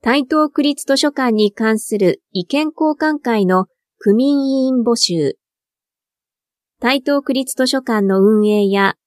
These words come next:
サービスについて広く意見を聞くための台東区立図書館に関する意見交換会の区民委員を募集します。他の委員は学識経験者や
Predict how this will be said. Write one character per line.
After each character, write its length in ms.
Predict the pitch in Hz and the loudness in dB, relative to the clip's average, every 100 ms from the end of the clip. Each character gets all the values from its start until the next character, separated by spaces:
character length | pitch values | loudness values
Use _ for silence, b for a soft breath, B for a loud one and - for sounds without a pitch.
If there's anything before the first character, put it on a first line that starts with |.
| - | -12
サ 240 | - 302 | -2 0
ー 40 | 302 | 0
ビ 100 | 262 | -2
ス 140 | 220 | -2
に 120 | 208 | -2
つ 140 | - 220 | 0 -2
い 100 | 196 | 0
て 280 | 180 180 - _ _ | 0 -2 -6 _ _
広 320 | - 339 311 | -2 0 0
く 100 | 254 | -2
意 140 | 262 | -2
見 220 | 269 240 202 | -2 0 2
を 100 | 196 | 0
聞 140 | - | -4
く 100 | - | -10
た 140 | - 214 | -2 0
め 120 | 208 | 0
の 220 | 180 175 - _ _ | 0 -2 -6 _ _
台 220 | - 240 247 | -4 -2 0
東 280 | 254 240 240 | 0 -2 -2
区 140 | 240 | -2
立 240 | 226 214 - | -2 -4 -6
図 120 | 214 | -4
書 140 | 233 | -4
館 200 | 226 202 | -4 -2
に 180 | 175 175 | -2 -4
関 240 | 170 185 185 | -4 -4 -4
す 160 | - | -4
る 240 | 160 147 - _ | -2 -2 -2 _
意 140 | 180 170 | -6 -4
見 260 | 269 294 285 | -4 -4 -4
交 220 | 302 294 | -2 -2
換 240 | 294 294 | -2 -4
会 220 | 240 214 | -2 0
の 220 | 185 185 190 _ | 2 0 -2 _
区 160 | _ 190 | _ 0
民 420 | 214 277 285 294 | 2 2 0 -2
委 20 | 285 | 0
員 120 | 233 | 0
を 60 | |
募 120 | 185 185 | 0 -2
集 240 | - 185 | 0 -2
し 160 | 185 175 | -2 -2
ま 140 | 185 | -2
す。 200 | - - _ _ _ _ _ _ _ _ _ | -4 -10 _ _ _ _ _ _ _ _ _
他 260 | - 208 302 | -6 -2 0
の 120 | 311 | 2
委 60 | 320 | 2
員 280 | 320 311 254 | 2 2 2
は 240 | 208 202 _ _ | 0 -2 _ _
学 280 | - 190 254 | -6 -2 -2
識 260 | 247 - - | -2 -4 -4
経 220 | 240 233 | -2 0
験 240 | 233 233 | 0 0
者 160 | - 185 | 0 -4
や 260 | 165 165 | -2 -2